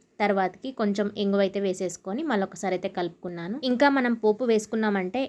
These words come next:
ఎండుమిర్చి లేకపోతే మనకి ఏదో వెల్తీగా ఉంటుంది. మనం కారం కోసం కాకపోయినా కూడా చూడ్డానికి చాలా బాగుంటుందని వేస్తాము. దాంట్లోనే కొంచెం పసుపు అనేది యాడ్ చేసి తాలింపు అంతా ఒకసారి కలిపెట్టేసుకోవాలి. తర్వాతకి మనం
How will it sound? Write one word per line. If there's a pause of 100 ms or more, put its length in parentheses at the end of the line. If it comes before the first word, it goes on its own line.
(100)
ఎండుమిర్చి
లేకపోతే (120)
మనకి (200)
ఏదో (100)
వెల్తీగా (120)
ఉంటుంది. (300)
మనం (140)
కారం
కోసం
కాకపోయినా (120)
కూడా (220)
చూడ్డానికి (100)
చాలా
బాగుంటుందని
వేస్తాము. (120)
దాంట్లోనే
కొంచెం (420)
పసుపు
అనేది
యాడ్
చేసి (200)
తాలింపు
అంతా (100)
ఒకసారి
కలిపెట్టేసుకోవాలి. (420)
తర్వాతకి (100)
మనం